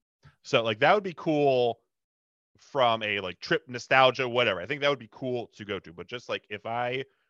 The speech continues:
really want a fucking hot dog, I'm getting a Smith's hot dog. And I tell you what, there literally is none better.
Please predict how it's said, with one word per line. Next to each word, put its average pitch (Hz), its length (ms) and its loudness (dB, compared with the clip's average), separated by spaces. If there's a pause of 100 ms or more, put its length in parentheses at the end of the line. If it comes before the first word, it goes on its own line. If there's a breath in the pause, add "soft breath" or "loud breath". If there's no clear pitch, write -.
(200)
really 135 440 -4
want 139 240 0
a 110 60 -10
fucking 110 340 -8
hot 104 220 -4
dog, 101 320 -2 (100)
I'm 101 300 -6
getting 95 420 -12
a - 120 -14
Smith's - 440 -8
hot 117 280 0
dog. 113 340 -2 (460)
And 95 480 -2 (1000)
I 104 180 -2
tell 143 260 -2
you 139 120 -4
what, 107 380 -2
there 101 480 -8
literally 127 960 -4
is 98 420 -6
none 95 360 -10
better. 78 320 -16